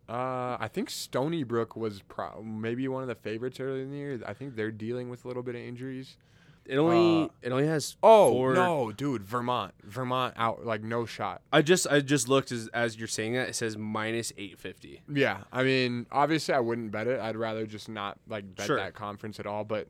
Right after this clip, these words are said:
Speaker 1: uh,
Speaker 2: Sure.
Speaker 1: yeah, Vermont clear
Speaker 2: That's
Speaker 1: winner.
Speaker 2: your, that's your winner.
Speaker 1: Yeah, clear winner.
Speaker 2: Uh, Athletic, or Atlantic ten Conference.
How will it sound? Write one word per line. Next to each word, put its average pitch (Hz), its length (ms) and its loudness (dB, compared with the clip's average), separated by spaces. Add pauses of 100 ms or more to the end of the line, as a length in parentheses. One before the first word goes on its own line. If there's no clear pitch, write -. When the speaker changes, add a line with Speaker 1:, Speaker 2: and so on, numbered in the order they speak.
(140)
Speaker 1:
uh, - 20 -16
Speaker 2:
Sure. 104 220 -6
Speaker 1:
yeah, 101 240 -8 (120)
Vermont 110 440 -6
clear 117 240 -6
Speaker 2:
That's 107 260 0
Speaker 1:
winner. 117 120 -4
Speaker 2:
your, 101 100 -8 (100)
that's 110 220 -4
your 101 80 -4
winner. 95 260 -6
Speaker 1:
Yeah, 98 240 -8 (140)
clear 101 200 -8
winner. 95 280 -10 (160)
Speaker 2:
Uh, 123 580 2 (480)
Athletic, 127 640 0
or 120 420 4
Atlantic 123 560 -2
ten 110 440 -4
Conference. - 680 -10